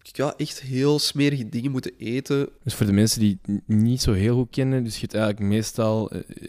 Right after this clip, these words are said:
Speaker 2: ehm, dat heet dan in, in het charter, want ik heb dat ook opgezocht en ik had ze even overlopen,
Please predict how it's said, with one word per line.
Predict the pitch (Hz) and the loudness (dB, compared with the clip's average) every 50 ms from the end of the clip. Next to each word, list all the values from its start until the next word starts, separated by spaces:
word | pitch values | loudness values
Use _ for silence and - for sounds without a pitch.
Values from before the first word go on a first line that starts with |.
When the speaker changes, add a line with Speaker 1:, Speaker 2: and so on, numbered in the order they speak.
| - - - 90 95 | -16 -14 -8 -6 -4
Speaker 2:
ehm, | 95 92 90 87 87 87 87 87 87 - - | -2 -2 -2 -4 -4 -4 -4 -6 -6 -8 -6
dat | 85 95 90 | -6 -4 -4
heet | 90 98 98 | -4 -4 -2
dan | 107 98 92 90 - - | -2 -4 -4 -6 -8 -12
in, | - - - 107 98 92 90 - | -14 -8 -4 -2 -2 -2 -2 -2
in | - 95 | -4 -4
het | 90 - - | -4 -4 -4
charter, | - 113 104 - - - 127 127 | -2 -2 -2 -2 -4 -4 -2 0
want | 113 104 101 | -2 -2 -2
ik | - | -2
heb | 107 92 | -2 -2
dat | 90 90 | -2 -4
ook | - - | -6 -8
opgezocht | - - - 95 101 95 - 110 | -10 -8 -6 -4 -2 -4 -2 -4
en | 101 | -4
ik | 92 85 | -6 -6
had | - 90 - | -8 -10 -8
ze | - 90 87 | -8 -8 -6
even | 85 95 92 - - 87 | -4 -4 -4 -4 -2 -2
overlopen, | 92 90 87 92 95 92 - | -2 -2 -2 -2 -4 -4 -6